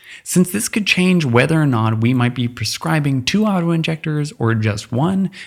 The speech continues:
and also how close an eye you want to keep on your patients.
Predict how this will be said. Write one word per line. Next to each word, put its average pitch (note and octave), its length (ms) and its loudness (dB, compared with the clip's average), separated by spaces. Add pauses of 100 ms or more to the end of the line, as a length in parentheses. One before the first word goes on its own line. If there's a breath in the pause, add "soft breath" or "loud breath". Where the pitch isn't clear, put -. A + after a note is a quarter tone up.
and - 140 -2
also G3 440 -2
how F#3 300 -2
close E3+ 320 -2
an C3+ 80 -2
eye A2+ 120 2
you G#2 140 0
want F#2+ 180 0
to - 60 -14
keep G#2+ 140 -10
on G2 80 -6
your - 120 -10
patients. - 600 -14